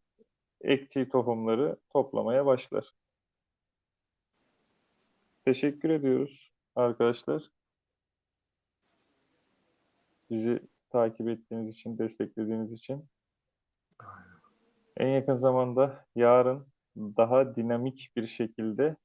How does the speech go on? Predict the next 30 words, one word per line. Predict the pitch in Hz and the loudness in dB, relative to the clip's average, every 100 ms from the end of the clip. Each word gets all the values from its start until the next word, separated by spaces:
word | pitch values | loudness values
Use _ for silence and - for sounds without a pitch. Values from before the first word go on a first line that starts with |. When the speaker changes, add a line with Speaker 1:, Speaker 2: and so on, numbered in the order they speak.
| _ - | _ -4
Speaker 1:
gelmek | 113 110 117 131 - | 0 2 0 -4 -6
dileğiyle. | 110 113 123 | -4 -2 -2
Gece | 123 113 120 | 0 0 2
yayını | 120 123 | 0 2
olduğu | 123 123 | 0 0
için | 127 117 | -4 -8
şimdi | 117 113 113 | -8 -8 -4
hem | 120 120 | -2 -2
Emre'nin | 120 117 117 123 | -4 -2 -4 -4
çocuk | 127 120 113 117 | -4 -4 -4 -4
uyuyor | 110 120 117 | -2 0 -2
hem | 113 | -2
benim | 117 127 | -4 -6
çocuk | 127 117 117 117 | -6 -6 -6 -4
uyuyor. | 110 123 135 - | -2 -2 -2 -4
Biraz, | 113 117 127 - _ - | 0 0 0 -6 _ -4
e, | 113 110 113 | -2 0 -2
sessiz | - 117 - 127 123 | -4 -6 -4 -6 -4
bir | 120 | 0
yayın | 120 123 | 0 0
yaptık, | 123 120 _ - 131 _ _ - | -4 -6 _ -10 -10 _ _ -4
zorunda | 123 120 123 123 | -2 -2 -2 -2
Speaker 2:
Evet. | 117 | 0
Speaker 1:
kaldık. | 117 123 139 _ _ _ _ - | 0 0 -6 _ _ _ _ -6
E, | 107 | -2
Speaker 2:
Evet. | 107 104 - - | -2 -2 -4 -4
Speaker 1:
transfer | 113 113 117 - 131 | 0 0 0 -2 0
iddiaları, | 123 - 110 107 110 | 0 0 0 2 -2
isimler | 113 - 117 127 | -6 -8 -2 0
geçince, | 131 120 - 120 110 113 | 2 0 -4 -8 -4 -4